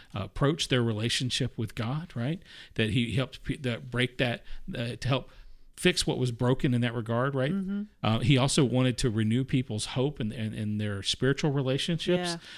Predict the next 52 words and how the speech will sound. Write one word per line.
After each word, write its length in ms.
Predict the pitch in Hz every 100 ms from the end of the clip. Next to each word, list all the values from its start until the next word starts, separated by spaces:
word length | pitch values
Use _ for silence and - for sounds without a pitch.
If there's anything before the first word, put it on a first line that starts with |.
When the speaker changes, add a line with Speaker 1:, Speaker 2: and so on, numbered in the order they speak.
| - -
Speaker 1:
you 100 | 151
know, 140 | 143
and 200 | 127 135
any 300 | 131 165 214
lack, 340 | 165 156 160
you 140 | 151 127
know, 80 | 117
to 140 | -
fix 300 | - 196 - -
or, 160 | 123
or 160 | - 127
to 160 | - 127
replace 440 | 131 123 165 139 -
any 200 | 147 170
lack 480 | 110 117 113 - -
that, 180 | 113 104
that, 140 | 123 107
that 160 | 107
they 120 | 107 110
had. 400 | 131 123 104 - - - _ _
You 80 | 123
know, 120 | 113
uh, 200 | 117 113 113
he, 340 | 127 117 113
he, 440 | 113 113 110 110 - - _ _
uh, 220 | - 104 - -
cast 340 | 135 135 -
out 280 | 120 120 131
the 80 | 113
demonic 460 | 110 110 113 -
forces, 500 | - 117 117 139 151
you 80 | 135
know, 80 | 131
in 100 | 127
people 340 | 127 131 143 156
multiple 400 | 113 135 - 139
times. 440 | 135 131 156 - - - _ _
Uh, 240 | - 101 101
you 160 | 110 110
know, 60 | - -
<laughs> 140 | -
I 40 | 151
love 200 | 123 127
the, 120 | 117 - -
love 140 | 139
the 60 | 123
story 300 | - 131 135
where 120 | 123
he 60 | 113
cast 360 | - 123 120
it, 180 | 123 110 - - -
uh, 60 | 117